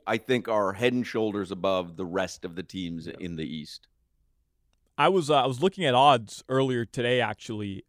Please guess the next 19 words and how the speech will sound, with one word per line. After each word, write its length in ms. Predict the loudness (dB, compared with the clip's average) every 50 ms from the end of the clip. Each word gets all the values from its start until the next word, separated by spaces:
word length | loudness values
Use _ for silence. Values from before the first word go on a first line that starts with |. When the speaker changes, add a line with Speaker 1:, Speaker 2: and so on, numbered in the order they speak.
| _
Speaker 3:
and, 400 | -2 -2 0 0 -2 -2 -2 -2
uh, 320 | 0 0 2 2 0 0 -2
because 360 | -4 -6 -2 0 0 0 2
Milwaukee's 500 | 0 0 4 4 4 4 4 2 0 4
odds 240 | 4 6 4 6 4
obviously 460 | 4 4 4 2 -2 -6 -4 -6 -4
have, 240 | -4 -4 -6 -10 _ _ _ _ _ _ _ _ _ _ -2
uh, 240 | -2 0 0 0 -4
have 160 | -4 2 4
gotten 260 | 4 4 4 2 0
better 400 | 4 6 6 6 6 2 -2 -6 _
to 100 | -6 -2
win 180 | 0 0 0 0
the 160 | 2 2 2
N 120 | 2 2
B 80 | 0 0
A 80 | -2 -2
Finals, 440 | -2 0 0 0 0 -2 -6 -8
but 280 | 0 4 4 4 4